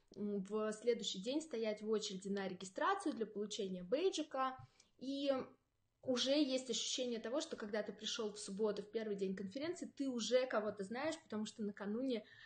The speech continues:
ты с этими людьми уже частично начал знакомиться и уже,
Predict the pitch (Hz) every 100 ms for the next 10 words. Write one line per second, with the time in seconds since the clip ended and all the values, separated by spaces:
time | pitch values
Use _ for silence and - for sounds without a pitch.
0 | - 240 233 220 - 208 196 190 254 285
1 | 233 254 262 254 214 - 214 - 190 196
2 | 208 190 185 180 240 262 247 240 - 214
3 | 214 - - 302 294 302 311 302 330 330